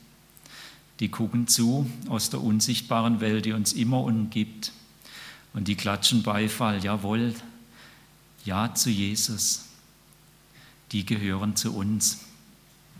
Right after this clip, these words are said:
Das war der eine Gedanke. Ja zu Jesus.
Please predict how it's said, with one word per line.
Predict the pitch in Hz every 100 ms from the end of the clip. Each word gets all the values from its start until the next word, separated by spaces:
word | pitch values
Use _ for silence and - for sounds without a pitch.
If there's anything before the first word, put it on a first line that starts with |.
| - - - - - - - - - - - - - - - - - - - - - - - - - - - - - - - - - - - - -
Das | 120 -
war | 127
der | 127 147 151 143 - - - - -
eine | - 113 123 139
Gedanke. | 143 143 123 107 104 90 - - - - - - - - - - - - - -
Ja | 98 92 95 110 107 - - - -
zu | -
Jesus. | 107 101 104 - 107 - -